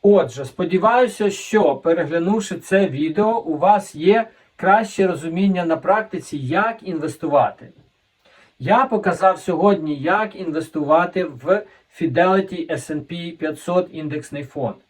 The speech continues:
Але так само можна інвестувати в любо-, в любий інший фонд, або компанію, або в облігацію. В залежності від того, який вибір є в вашому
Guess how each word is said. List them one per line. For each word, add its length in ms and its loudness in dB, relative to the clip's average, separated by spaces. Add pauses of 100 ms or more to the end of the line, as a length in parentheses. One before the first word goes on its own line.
(300)
Але 500 4
так 260 0
само 380 0
можна 400 0
інвестувати 800 -4
в 80 -10
любо-, 440 -6
в 80 -10
любий 500 0
інший 420 -6
фонд, 440 -4
або 340 -2
компанію, 800 -2 (280)
або 260 2
в 80 0
облігацію. 760 -4 (380)
В 20 -14
залежності 800 0
від 200 -2
того, 280 2
який 420 0
вибір 500 -2 (160)
є 200 2
в 60 -2
вашому 500 0